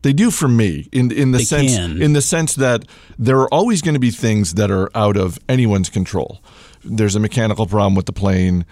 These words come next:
Speaker 1: There are weather delays. There, you know, there, there, there are things that no one,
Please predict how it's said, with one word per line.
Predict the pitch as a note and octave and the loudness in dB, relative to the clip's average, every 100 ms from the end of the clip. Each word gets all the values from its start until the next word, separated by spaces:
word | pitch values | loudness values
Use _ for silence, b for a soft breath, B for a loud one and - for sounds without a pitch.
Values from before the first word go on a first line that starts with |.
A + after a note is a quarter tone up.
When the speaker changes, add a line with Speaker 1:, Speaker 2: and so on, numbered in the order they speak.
| B B | B B
Speaker 1:
There | A2+ A2 | -2 0
are | G2 | 0
weather | F#2+ F#2+ F#2 | 0 0 -2
delays. | F#2 F2+ F2 F2 F2 E2+ - | -2 -2 -2 -2 -4 -6 -8
There, | A#2 A2 | -6 -6
you | B2 C#3+ | -4 -2
know, | B2 G2 F#2 | 0 0 -4
there, | A#2 A#2 B2 B2+ | -4 -2 -2 -6
there, | - - B2+ C3+ B2+ | -8 -6 -2 0 0
there | C#3 B2+ B2+ | 0 0 0
are | |
things | B2 F3+ E3 A#2+ | 0 0 0 0
that | A#2+ B2 | -2 -2
no | A#2 C3+ | 0 2
one, | A#2+ G#2 F#2 F#2 | 2 0 0 -2